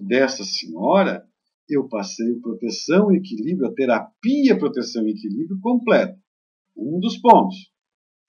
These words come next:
"Mas, Clodoaldo, ela não tem problema no estômago." Ah, ah, ela tem problema emocional no estômago. Se ela tivesse doença no estômago, eu passaria o gajitsu, que é pro físico.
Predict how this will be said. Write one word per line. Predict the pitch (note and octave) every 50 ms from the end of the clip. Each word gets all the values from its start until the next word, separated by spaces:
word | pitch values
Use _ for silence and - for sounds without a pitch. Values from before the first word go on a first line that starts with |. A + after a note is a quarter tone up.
| _ _ _ _ _ _ _ _ -
"Mas, | E3+ F#3+ F#3+
Clodoaldo, | - C4+ A#3 A#3+ A#3+ C4 C4 B3 A3 F3+
ela | F#3 F#3+ G#3+
não | G#3+ G#3+ G3
tem | F#3+ A#3+ A#3+ G3
problema | G#3 G#3+ G#3 A3+ A3+
no | G#3 G3
estômago." | F#3+ - - G#3 G#3 F#3 - - - - - -
Ah, | D#3+ E3 G3
ah, | G3+ G#3 G3+ F#3+ - - - -
ela | A2+ B2 B2
tem | D3+ D#3 D3+
problema | C#3 C#3+ C3 D3 E3 D#3+ C#3+ A2+ - - -
emocional | A3 C#4+ D#4+ D#4 D4 B3+ A3 F#3+ F#3+ - - D#3 C3+ B2+ B2+ C3+ C3+ C3 A#2+ A2+
no | G#2
estômago. | G2 F#2 - - G2+ F#2+ F#2+ - - _ _ _ _ _ _
Se | _ - C#3+
ela | D3+
tivesse | D3+ - E3 C#3 D3+ F#3+ G3+ F#3+ - - C#3 C3+ D3
doença | G3 G3 F3 F3 G3+ A#3+ D4+ E4+ E4+ D#4 - - G#3 D#3
no | C3+ C3
estômago, | A#2+ - - - E3 G#3+ A#3+ A#3 E3+ C#3
eu | B2+ A2+
passaria | C3 C#3 C#3 - C#3+ B2 A2+ A#2+ E3
o | G3 G3
gajitsu, | F#3+ B3+ C4 A#3 G3+ A3+ B3 B3 - - - - G#3+ - - _ _ _ _ _ _ _ _ _ _ _ _ _ _ _
que | - A#2+
é | -
pro | - F#3 F#3+
físico. | - - - F3 G#3 B3+ C4+ A3 F#3 D#3+ - - - -